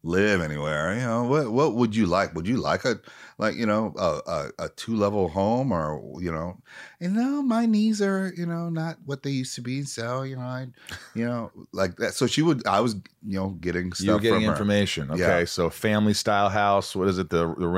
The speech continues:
Speaker 2: what, the one story?
Speaker 1: One story
Speaker 2: Right, right, right.
Speaker 1: home, you know, two car garage. Uh, but she's, you know, we surprised her on Halloween, uh, this, this past year, and, uh, and filmed it. And
Speaker 2: Did
Speaker 1: she's
Speaker 2: she
Speaker 1: a,
Speaker 2: cry?
Speaker 1: she's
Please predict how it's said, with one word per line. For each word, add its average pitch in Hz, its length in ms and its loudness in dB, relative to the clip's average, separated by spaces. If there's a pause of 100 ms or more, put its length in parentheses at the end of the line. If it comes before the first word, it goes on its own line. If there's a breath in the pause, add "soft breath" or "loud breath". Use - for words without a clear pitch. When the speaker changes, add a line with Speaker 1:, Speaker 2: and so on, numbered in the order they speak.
(100)
Speaker 2:
what, 92 200 2
the 80 120 -2
one 95 340 2
story? 98 580 2
Speaker 1:
One 113 360 0
story 143 340 4
Speaker 2:
Right, 139 100 6
right, 135 260 8
right. 135 320 6
Speaker 1:
home, 131 140 -2
you 104 120 0
know, 95 460 2
two 113 180 -4
car 107 260 2
garage. 107 1080 2 (580 loud breath)
Uh, 73 480 -2
but 85 360 -4
she's, 95 460 -4
you 95 160 0
know, 85 60 2
we 90 120 -4
surprised 90 540 0
her 85 160 2
on 76 80 -2
Halloween, 73 800 -6 (120)
uh, 67 260 -10
this, 64 260 -16 (100)
this 80 160 -16
past 78 400 -12
year, - 240 -14 (480 soft breath)
and, 71 480 -14
uh, 67 720 -8 (500)
and 78 200 -12
filmed 80 320 -2
it. 78 200 -6
And 76 320 -10 (280 soft breath)
Speaker 2:
Did 104 120 -2
Speaker 1:
she's 95 60 0
Speaker 2:
she 98 60 4
Speaker 1:
a, 95 40 4
Speaker 2:
cry? 98 400 4
Speaker 1:
she's 98 400 -2